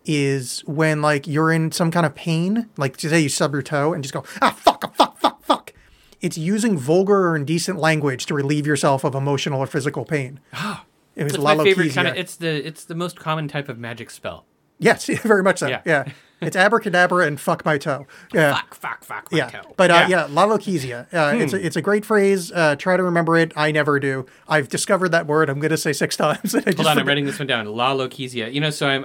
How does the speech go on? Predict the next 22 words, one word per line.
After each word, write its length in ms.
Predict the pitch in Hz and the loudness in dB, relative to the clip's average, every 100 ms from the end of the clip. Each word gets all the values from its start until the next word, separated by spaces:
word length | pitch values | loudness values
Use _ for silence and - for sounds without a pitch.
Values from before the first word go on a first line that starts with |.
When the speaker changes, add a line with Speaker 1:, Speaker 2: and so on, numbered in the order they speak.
| 131 | 0
Speaker 2:
I 20 | |
write 220 | 135 156 | 0 0
these 200 | 147 123 | -2 -6
words 320 | 117 123 127 | -6 -4 -4
down, 200 | 123 110 | -2 -4
but 120 | 104 107 | -4 -6
I, 60 | |
not 220 | 120 120 113 | -6 -6 -6
what 140 | 110 | -6
they 120 | 104 | -8
mean. 480 | 98 101 95 90 85 _ _ _ _ _ _ _ _ _ - | -8 -8 -10 -10 -14 _ _ _ _ _ _ _ _ _ -10
Lalokezia. 1400 | 107 120 123 120 117 117 104 - - 123 113 104 101 101 | -8 -4 0 0 0 -4 -8 -14 -12 -8 -6 -6 -4 0
Speaker 1:
Yeah, 80 | |
C 300 | 139 - 202 170 | 2 2 2 6
H 160 | 170 - | 4 4
E 180 | 165 | 2
Z 280 | 147 131 143 | 2 2 2
I 160 | 139 131 | 2 0
A. 280 | 123 123 123 _ _ _ _ | -2 -8 -12 _ _ _ _
Speaker 2:
C 540 | - - - 143 143 - | -16 -10 -4 -2 -2 -4
H. 600 | 123 127 - - - - | -4 -4 -6 -16 -12 -4
Speaker 1:
Yeah. 280 | 156 131 | 0 2